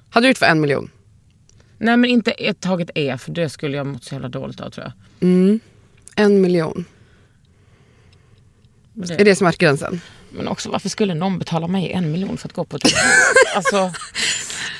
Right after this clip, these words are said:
Speaker 1: Det kan hända.
Speaker 2: Det var typ som när man var liten, man bara, "Vad skulle du gjort?" Alltså, hur många gånger man lekte med tanken, "Vad skulle du gjort om du vann en miljon?"
Speaker 1: Mm.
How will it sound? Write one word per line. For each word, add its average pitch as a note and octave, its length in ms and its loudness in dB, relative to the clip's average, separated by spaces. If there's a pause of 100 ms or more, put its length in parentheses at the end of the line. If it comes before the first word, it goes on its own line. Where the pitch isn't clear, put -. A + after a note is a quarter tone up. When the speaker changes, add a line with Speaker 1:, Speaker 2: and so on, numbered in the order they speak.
Speaker 1:
Det A3 140 4
kan C#4 220 2
hända. B3+ 340 2 (120)
Speaker 2:
Det F#3+ 60 0
var G3+ 60 2
typ G#3 160 2
som G3+ 200 0
när - 80 -
man F#3 100 2
var F3+ 80 2
liten, F#3 260 0
man E3 120 2
bara, D3 120 -2
"Vad A3+ 360 4
skulle G#3 220 0
du E3 200 0
gjort?" C#3 440 -2
Alltså, D#3+ 160 -2
hur F3+ 60 2
många F#3 200 2
gånger E3 260 0
man E3 180 -2
lekte D#3+ 220 -2
med D3+ 120 -4
tanken, C#3+ 280 -4 (320)
"Vad G3+ 340 2
skulle F#3+ 240 -2
du D#3+ 80 -2
gjort D3+ 260 -4
om D3+ 180 -4
du D3 220 -4
vann B2+ 300 -6 (120)
en C3 420 -6
miljon?" C3 560 -8
Speaker 1:
Mm. F3+ 280 2